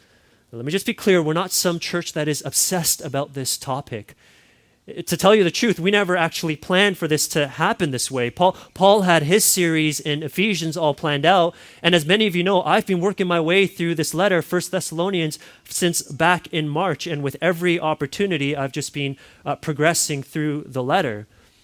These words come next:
And it just so happened that right after Paul preached on killing sexual sin two weeks ago, my next section in this letter was this passage that deals with the same topic.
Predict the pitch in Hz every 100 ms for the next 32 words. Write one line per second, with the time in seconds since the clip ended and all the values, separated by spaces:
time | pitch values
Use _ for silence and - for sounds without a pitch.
0 | _ _ - - 180 180 214 226 - 226
1 | 190 220 190 160 151 156 185 180 - 165
2 | - 180 170 - 180 180 - - 147 -
3 | 185 170 156 - 165 - 156 147 - 160
4 | 147 - 147 190 - 151 135 135 - -
5 | - 151 151 151 143 147 226 226 - -
6 | - 196 214 - - 147 151 147 143 135
7 | - 143 196 127 117 113 _ _ _ _
8 | _ _ 120 131 - 170 180 - 98 95
9 | - _ _ _ _ _ _ 151 151 123
10 | 156 190 139 131 131 127 - 131 - 147
11 | 131 - 143 156 117 101